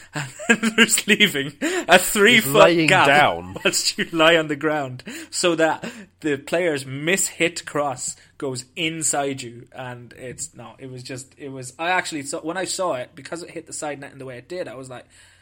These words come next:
Speaker 1: "That's taken a deflection, or, or a defender's got a toe to it, or something like that." It just, I couldn't make sense of the flight of the ball.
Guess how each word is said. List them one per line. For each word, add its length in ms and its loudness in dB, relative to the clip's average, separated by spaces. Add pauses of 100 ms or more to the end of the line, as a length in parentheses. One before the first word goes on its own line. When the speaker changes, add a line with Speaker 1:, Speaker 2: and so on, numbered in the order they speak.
(540)
Speaker 1:
"That's 240 -4
taken 260 -6
a 80 -10
deflection, 560 -6
or, 160 -14
or 300 -12
a 100 -10
defender's 460 -8
got 160 -10
a 40 -14
toe 240 -4
to 160 -8
it, 100 -12
or 40 -14
something 420 -8
like 180 -12
that." 160 -10
It 100 -10 (100)
just, 180 -8
I 60 -12
couldn't 280 -6
make 140 -4
sense 240 -6
of 40 -12
the 80 -10
flight 260 -6
of 60 -16
the 60 -14
ball. 360 -10